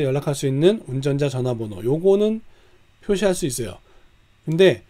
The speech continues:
뭐 교통 단속용 자동차와 유사한 그 도색미 표지, 또 범죄 수사용 자동차와 유사한 도색미 표지, 또 긴급 자동차와 유사한 도색미 표지, 요런 것들은 마치 그 차인 양 요렇게 하고 다니는 거 안 된다는 거죠.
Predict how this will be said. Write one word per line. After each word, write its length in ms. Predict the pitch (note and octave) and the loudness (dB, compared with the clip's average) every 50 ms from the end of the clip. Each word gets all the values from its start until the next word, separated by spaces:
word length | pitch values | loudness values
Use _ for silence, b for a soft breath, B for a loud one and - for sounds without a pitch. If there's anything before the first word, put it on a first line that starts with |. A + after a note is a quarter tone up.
| b b b b b b | b b b b b b
뭐 120 | - A#2+ - | -12 -10 -2
교통 300 | - E3 D#3 - G3 F#3+ | -2 -4 2 4 4 4
단속용 560 | F3 D#3 D3+ D#3+ E3+ F#3+ F#3+ F#3 F3+ F3 E3+ | 4 2 2 2 4 4 6 6 6 6 6
자동차와 720 | D#3 D#3 D3+ D3+ D3 - - D#3+ D3 D3 D3 D3 F3 F#3+ E3 | 4 2 2 0 -2 0 0 0 2 2 2 4 4 4 4
유사한 560 | D3 D#3 D#3+ G3 F#3+ F3+ E3 C#3+ A#2 F#2+ F#2+ _ - - - - - - | 4 2 2 4 4 4 4 4 0 -4 -12 _ -20 -20 -20 -20 -8 -6
그 100 | C3 A#2+ | -6 -4
도색미 400 | - C3+ C3 E3+ D#3 D3+ C#3+ C3+ | -2 0 0 0 0 0 -2 -2
표지, 340 | - - B2+ A#2 G#2 F2 - | -2 -4 -4 -4 -6 -8 -8
또 80 | - B2 | -10 -6
범죄 380 | - - D3 E3+ F3+ E3 F#3 | -2 0 0 2 6 6 6
수사용 640 | F3+ F#3 A3 F#3 G#3+ G#3 G3+ G3 G3 G3 G#3+ A#3 A#3 | 6 6 2 2 4 6 6 6 6 4 4 2 2
자동차와 640 | G#3 F3+ D#3+ D#3+ D#3+ D3+ - D#3 D#3 F3+ G3 G3 E3 | 2 2 2 2 0 0 2 4 4 4 4 4 2
유사한 340 | C#3 C#3+ C#3+ D#3+ D#3+ D#3+ | 0 0 0 0 0 0
도색미 300 | D3+ C#3 C3 C#3 C3+ C3 | 0 -2 -2 -2 -2 -2
표지, 380 | A#2+ - B2+ A#2+ C#3+ F#3 A#3 B3 b b b b b b b b | -4 -6 -6 0 0 0 0 0 b b b b b b b b
또 80 | - A#2 | -14 -8
긴급 440 | - - E3+ G3 G#3 G3 A3 G3 | 0 2 2 2 4 2 0 2
자동차와 460 | - F#3 E3+ E3 D#3+ D#3+ E3+ D#3 C#3+ C3+ | 4 4 4 4 2 2 0 0 2 0
유사한 280 | C3+ C3 D3+ D#3 E3+ | 0 0 0 0 0
도색미 280 | D#3 D3 C3 C#3+ C3+ C3 | 0 -2 -2 -2 -4 -2
표지, 180 | B2+ B2+ A2+ | -4 -6 -2
요런 160 | A2+ C3 D3+ D#3 | -2 0 0 0
것들은 420 | D3+ C#3 - D3+ F#3 F#3 C#3 G#2+ b b b b b b b b b b b b b _ | -2 -2 2 4 4 4 4 0 b b b b b b b b b b b b b _
마치 300 | - B2 C#3 - - G3 | -6 -6 -6 0 0 0
그 220 | F3+ - - E3 D#3+ | 0 2 0 0 0
차인 420 | - - G3+ A3 G#3 G3+ G3 F#3+ | 0 0 2 2 2 4 4 4
양 260 | E3+ C#3+ D3+ E3 D#3 | 4 6 6 4 4
요렇게 300 | C3 C3+ C3+ C3 - D3+ | 4 2 2 2 2 0
하고 160 | D3 D3 F3 F3+ | 2 2 2 2
다니는 300 | F3 E3+ D#3+ D3 C#3 C3 | 2 2 2 2 0 0
거 120 | B2 A#2+ | -2 -4
안 140 | G#2 A2 B2+ | -4 -2 0
된다는 320 | D3+ D#3+ D#3+ D3+ C#3 C3+ | 2 2 4 4 2 2
거죠. 300 | A#2+ A#2 A#2+ F#3 F#3 - | 0 0 0 0 0 0